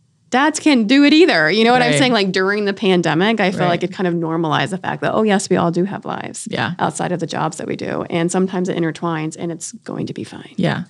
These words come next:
Speaker 2: Yeah.
Speaker 1: Like, I
Speaker 2: No.
Speaker 1: feel like there's any one thing good that came out of the pandemic, it was, like, normalizing that people are real humans.
Speaker 2: Right. And it's
Speaker 1: Yeah.
Speaker 2: really crazy when you start seeing what you hate about yourself in your children. So, like,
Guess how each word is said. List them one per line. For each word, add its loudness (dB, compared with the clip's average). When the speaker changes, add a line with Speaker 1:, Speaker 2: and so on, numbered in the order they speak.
Speaker 2:
Yeah. 0
Speaker 1:
Like, 0
I 2
Speaker 2:
No. -4
Speaker 1:
feel 0
like 2
there's 0
any 4
one 2
thing -2
good 2
that -4
came -4
out -2
of -2
the -4
pandemic, -2
it -8
was, -6
like, -4
normalizing -2
that -4
people -6
are -4
real -4
humans. -12
Speaker 2:
Right. -4
And 2
it's 2
Speaker 1:
Yeah. 0
Speaker 2:
really 6
crazy 2
when 2
you 2
start 0
seeing 0
what 0
you 4
hate 0
about -2
yourself 0
in 2
your 0
children. -4
So, 0
like, 2